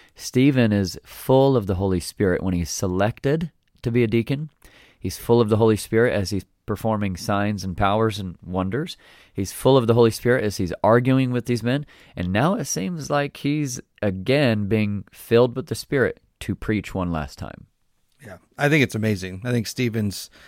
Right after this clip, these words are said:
Speaker 2: Stephen's example, though, um, short-lived,
Speaker 1: Yeah.
Speaker 2: unfortunately, but exactly what God wanted for, for this. I mean, obviously, this is orchestrated by God,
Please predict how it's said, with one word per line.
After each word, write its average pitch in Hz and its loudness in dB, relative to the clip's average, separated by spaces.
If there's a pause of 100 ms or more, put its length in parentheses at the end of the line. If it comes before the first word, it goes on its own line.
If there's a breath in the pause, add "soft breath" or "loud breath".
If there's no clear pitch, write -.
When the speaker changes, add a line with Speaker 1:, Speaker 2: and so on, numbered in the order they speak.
(220 loud breath)
Speaker 2:
Stephen's 151 2
example, 123 0
though, 110 0 (300)
um, 92 -6 (100)
short-lived, 113 -2 (640)
Speaker 1:
Yeah. 107 0
Speaker 2:
unfortunately, 95 -8 (580 soft breath)
but 131 4
exactly 120 6
what 101 -4
God 101 -2
wanted 90 -6 (380)
for, 107 -2
for 107 -6
this. 87 -6
I 113 0
mean, 104 0
obviously, 104 0
this 110 -2
is 92 -8
orchestrated 104 -4
by 90 -2
God, 87 -6